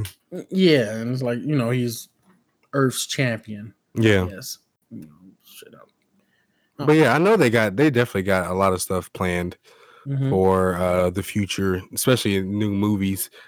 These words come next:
Speaker 2: I know Marvel's going into, like, what, Phase three, I think it's called, or something like that.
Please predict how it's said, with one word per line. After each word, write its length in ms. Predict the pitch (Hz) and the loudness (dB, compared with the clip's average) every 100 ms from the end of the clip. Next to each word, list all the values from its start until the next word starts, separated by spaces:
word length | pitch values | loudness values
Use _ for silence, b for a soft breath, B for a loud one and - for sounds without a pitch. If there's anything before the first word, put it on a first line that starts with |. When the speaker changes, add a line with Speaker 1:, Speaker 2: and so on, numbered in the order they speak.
| B | B
Speaker 2:
I 80 | 110 | 0
know 160 | 117 110 | 2 4
Marvel's 500 | 107 110 101 107 98 | 4 4 2 -2 0
going 200 | 104 104 | 0 0
into, 220 | 98 - | -2 -2
like, 100 | 90 | -2
what, 180 | 95 87 | -2 -2
Phase 420 | - 101 101 98 | 0 0 0 -2
three, 360 | - 98 107 101 | -4 -2 2 2
I 60 | |
think 160 | - 101 | 0 -4
it's 120 | 95 | -2
called, 360 | 98 98 101 101 | 0 2 0 -2
or 60 | |
something 180 | 101 98 | -4 -4
like 160 | 98 98 | -6 -2
that. 220 | 104 | -2